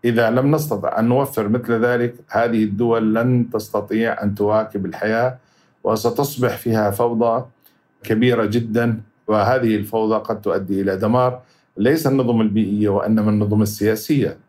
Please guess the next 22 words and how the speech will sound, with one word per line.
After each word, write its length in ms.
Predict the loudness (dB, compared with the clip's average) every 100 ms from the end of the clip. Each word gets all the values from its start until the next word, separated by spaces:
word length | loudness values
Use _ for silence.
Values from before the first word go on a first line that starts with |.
| _
وهذا 400 | -2 0 2 2
ما 160 | 2 0
نشهده 520 | -2 -2 -2 0 0
الآن 380 | 0 0 0 -2 -6 _ _ _
في 140 | _ 0
كثير 320 | 0 0 2
من 140 | 2
الدول 360 | 0 0 0 0
العربية 680 | 0 0 -2 0 2 0 -2
حولنا. 680 | -2 -2 0 -2 -2 -2 -6 _ _ _ _ -2
نلاحظ 580 | 0 2 2 0 -2 -4 -6 -2
العراق 460 | 0 2 2 0 -2
فيها 580 | 0 2 2 0 -2 -8 _
كثير 360 | -4 0 0 2
من 160 | 2
الموارد، 640 | 2 2 2 2 2 0 -4 _ _ _ _ _ -2
والشعب 960 | 2 4 4 2 2 -2 0 0 2
العراقي 440 | 0 2 0 0
من 140 | 0 0
الشعب 360 | -2 -2 -2
الذكي 380 | 0 -2 -2 0
والمتعلم، 840 | 0 2 2 2 2 2 0 0